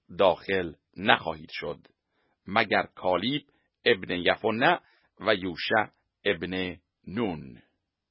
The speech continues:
اما اطفال شما که دربارهٔ آنها گفتید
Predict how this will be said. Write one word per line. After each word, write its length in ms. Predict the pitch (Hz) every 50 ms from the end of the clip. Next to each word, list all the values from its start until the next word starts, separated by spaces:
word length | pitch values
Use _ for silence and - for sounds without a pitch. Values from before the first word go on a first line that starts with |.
| _ _ _ _ _ _ _ _ _ _ _ _ _ _ _ _ _ _ _ _ _ _ _ _ _ _ _ _ _ -
اما 460 | 139 151 160 151 147 147 139 135 - -
اطفال 500 | - 113 - - - - 120 123 117 107
شما 520 | 98 - - 104 101 104 107 107 104 - - _ _
که 120 | - 107 98
دربارهٔ 560 | 92 92 90 90 95 92 95 98 101 101 104 -
آنها 340 | - 98 90 95 95 98 92
گفتید 600 | 90 98 95 - - - 95 95 90 - _